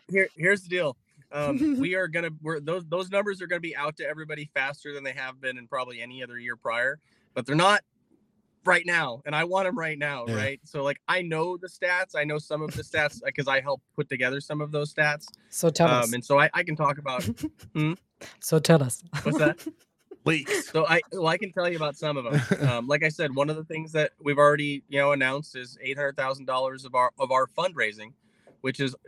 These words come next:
Speaker 1: nearly seventy percent of our entire income, uh,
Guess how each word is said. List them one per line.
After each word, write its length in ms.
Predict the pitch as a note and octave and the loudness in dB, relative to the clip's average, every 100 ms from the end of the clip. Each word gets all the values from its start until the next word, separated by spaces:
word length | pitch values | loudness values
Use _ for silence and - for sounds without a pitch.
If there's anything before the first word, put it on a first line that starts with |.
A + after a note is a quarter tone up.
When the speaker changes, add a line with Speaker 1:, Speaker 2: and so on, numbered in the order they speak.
| - | -12
Speaker 1:
nearly 340 | C#3 C#3+ D3 C#3 | 0 2 4 0
seventy 420 | - D3+ D#3+ D3+ | 4 4 4 -2
percent 480 | - C3 - D#3 D3 | -4 -8 -2 0 0
of 100 | A#2+ | 2
our 160 | B2+ | 2
entire 480 | B2 - D3 C#3+ C3 A#2+ | 0 -2 0 2 0 -6
income, 540 | C3+ E3+ B2+ F#2+ G2+ _ _ _ _ _ | -8 -8 -10 -12 -14 _ _ _ _ _
uh, 380 | A#2 A2+ A2 | -6 -4 -4